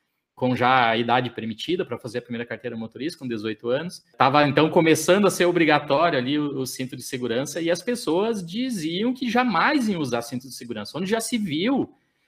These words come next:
"Ai, porque marca minha roupa. Ai, porque eu suo. Ai, porque dói. Ai, porque prende a minha respiração", sabe? Eram coisas nesse nível que a gente escutava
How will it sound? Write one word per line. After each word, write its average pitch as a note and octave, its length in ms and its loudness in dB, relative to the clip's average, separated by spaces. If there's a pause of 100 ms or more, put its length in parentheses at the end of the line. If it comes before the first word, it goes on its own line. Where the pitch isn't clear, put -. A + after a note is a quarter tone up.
(120)
"Ai, F3 280 6
porque F3+ 400 4
marca F#3 480 2
minha G#3+ 200 0
roupa. C#3 600 0
Ai, E3 220 4
porque G3+ 180 -2
eu G3+ 80 0
suo. E3+ 600 0
Ai, D#3 140 4
porque G3+ 260 -2
dói. D#3 420 0
Ai, D#3+ 100 0
porque G3+ 180 -6
prende F#3 320 -4
a - 20 -4
minha F3+ 120 -4
respiração", E3+ 600 -4
sabe? D#3 220 -2
Eram E3+ 120 -2
coisas F3 320 -2
nesse F3+ 260 -4
nível F3+ 280 -4
que G3+ 80 -6
a - 20 -6
gente F3 140 -8
escutava F3+ 680 -4